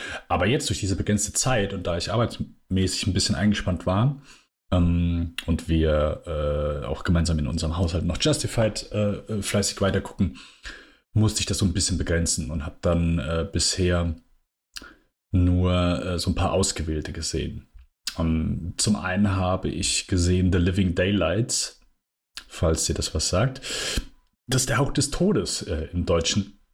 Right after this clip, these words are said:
Und das ist der erste Auftritt von Timothy Dalton als, äh, James Bond. Und der geht immer so ein bisschen unter, äh, weil er natürlich auch nur zwei Bond-Filme gemacht hat.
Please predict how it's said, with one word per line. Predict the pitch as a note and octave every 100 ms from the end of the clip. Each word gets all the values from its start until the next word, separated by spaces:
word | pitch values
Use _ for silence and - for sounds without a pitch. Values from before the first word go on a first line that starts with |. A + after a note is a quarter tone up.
| _ _ _ - -
Und | F#2+
das | F#2 -
ist | G2 - - -
der | F2+ F2+ -
erste | F#2 F#2+ - F#2+
Auftritt | F#2 G2+ - G#2+ F#2+
von | - F2
Timothy | - G#2 G2 G2 G2 - - _ _ _ _ _
Dalton | - F#2+ B2 F2 D2+ B1+
als, | D2 E2 - - E2
äh, | E2+ D#2
James | E2 D#2+
Bond. | - D2 - - - - - - - - _ _ _ _ _ _ -
Und | G#2
der | C#3+
geht | D3+
immer | D#3
so | B2
ein | A2+
bisschen | - G2+
unter, | B2 D#3+ - F3 F3+ F3 - -
äh, |
weil | A2+ A2+ A#2 G#2+ G2 G#2+
er |
natürlich | G#2 G#2+ -
auch | G#2
nur | G#2 G2+ A2 A2+
zwei | - - F2 G2
Bond-Filme | G2 G#2 - A#2+ A2
gemacht | A#2 A2 -
hat. | A#2+ A#2 -